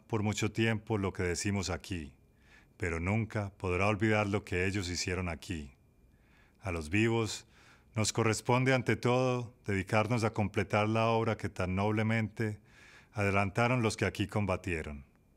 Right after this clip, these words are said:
Más bien, nos corresponde a nosotros estar aquí dedicados a la gran tarea que nos queda por delante, que estos muertos venerados inspiren en nosotros una mayor devoción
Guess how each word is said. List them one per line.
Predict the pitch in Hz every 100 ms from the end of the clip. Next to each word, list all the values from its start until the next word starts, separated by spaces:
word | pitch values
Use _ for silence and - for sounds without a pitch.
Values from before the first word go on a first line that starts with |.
| _ _ _ - - _
Más | - 92 90
bien, | 92 104 107 107 87 _ _ _ -
nos | 107 -
corresponde | 110 104 101 - 120 127
a | 123
nosotros | 113 120 120 123 120 - -
estar | 98 - 107
aquí | 110 107 117
dedicados | 110 101 92 - 107 110 110 101 - - - -
a | -
la | 95
gran | 95 104 113
tarea | 110 117 120 120 117 101 - - - -
que | 104
nos | 95 -
queda | 110 104
por | 101 87
delante, | 87 85 80 71 - 71 - _ _ _ _
que | - 98 92
estos | 95 - 104
muertos | 104 107 98 107
venerados | 92 92 90 87 98 104 101 - - _ - - _
inspiren | 107 92 - 123 131
en | 120
nosotros | 107 98 - 120 120 117 104 -
una | 151 113 117
mayor | 110 101 110
devoción | 107 107 98 - 113 113 113 104